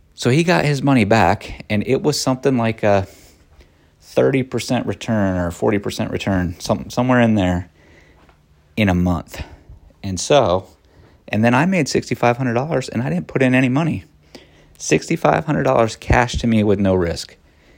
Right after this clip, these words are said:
So that's a beautiful thing. And then the other thing I did with him was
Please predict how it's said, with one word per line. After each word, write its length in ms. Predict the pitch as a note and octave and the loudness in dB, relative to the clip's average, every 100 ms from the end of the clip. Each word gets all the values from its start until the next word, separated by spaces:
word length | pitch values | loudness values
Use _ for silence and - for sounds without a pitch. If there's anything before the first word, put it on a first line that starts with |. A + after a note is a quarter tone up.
| _ _ _ _ _ _ _ | _ _ _ _ _ _ _
So 240 | - G2 - | -6 -6 0
that's 240 | A2 - | 0 0
a 40 | A#2+ | 0
beautiful 340 | B2 A2 A2 | 2 2 0
thing. 400 | - G#2 F2 F2+ - | -2 -2 -2 -6 -2
And 120 | G#2+ | 0
then 80 | G#2+ | 2
the 140 | G#2 | 0
other 180 | C3 F3 | 0 -2
thing 220 | F3 D3+ | -2 0
I 80 | A2+ | 2
did 160 | G2 G2 | 2 0
with 180 | F#2+ | -4
him 260 | G#2 F#2+ G2+ - _ _ _ - | -4 -6 -6 -14 _ _ _ 0
was 340 | G#2 G2+ | 4 4